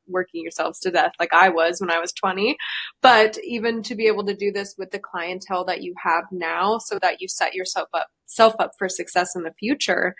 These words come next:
to not only retain those clients, but to have those clients raving about you on Google and, you know, helping your S E O so that you have more people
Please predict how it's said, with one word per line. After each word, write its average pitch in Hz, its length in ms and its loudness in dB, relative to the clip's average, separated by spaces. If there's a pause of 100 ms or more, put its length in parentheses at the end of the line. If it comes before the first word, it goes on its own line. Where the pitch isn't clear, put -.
(300)
to 202 460 6
not 190 180 4
only 180 260 0
retain 202 400 2
those 185 220 0
clients, 180 420 0
but 180 120 -8
to 185 60 -4
have 170 260 2
those 175 160 -2
clients 175 400 -4
raving 190 520 6
about 180 300 4
you 175 180 -2
on 170 160 -2 (100)
Google 185 580 4 (340)
and, 185 440 2 (120)
you 202 120 0
know, 185 320 2
helping 196 360 6
your 190 160 2
S - 260 0
E 175 100 -2
O 180 180 6
so 214 160 -4
that 190 220 4
you 190 140 -2
have 196 180 6
more 202 160 2
people 214 460 4